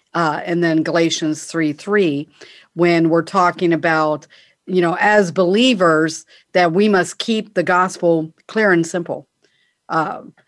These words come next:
you know, we must remember with a new believer, especially, that Satan does not waste time getting to them, uh, with his ministers of perverted doctrine. So his goal is to first, you know, get them confused,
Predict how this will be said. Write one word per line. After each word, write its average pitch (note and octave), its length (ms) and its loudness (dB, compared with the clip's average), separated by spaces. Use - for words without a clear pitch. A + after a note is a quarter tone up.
you F#3 100 0
know, E3+ 220 2
we F3+ 160 2
must F#3+ 260 0
remember G#3 580 2
with F3+ 300 0
a E3+ 60 0
new F3 200 2
believer, F3 540 2
especially, D#3+ 760 -4
that F3 140 -2
Satan G#3+ 560 0
does E3+ 220 -4
not G#3 380 2
waste F#3+ 340 -2
time F#3 400 0
getting G3+ 320 2
to D3+ 100 -2
them, D3 320 -10
uh, E3 300 2
with E3+ 220 0
his F#3 340 4
ministers F#3+ 640 0
of D#3+ 160 0
perverted E3 460 0
doctrine. E3 480 -6
So F#3+ 200 4
his F3 240 2
goal A3+ 240 8
is F3 220 4
to D#3 120 -12
first, F#3+ 480 0
you G3+ 100 2
know, F3+ 140 4
get A3 240 2
them G#3 180 2
confused, F3+ 800 0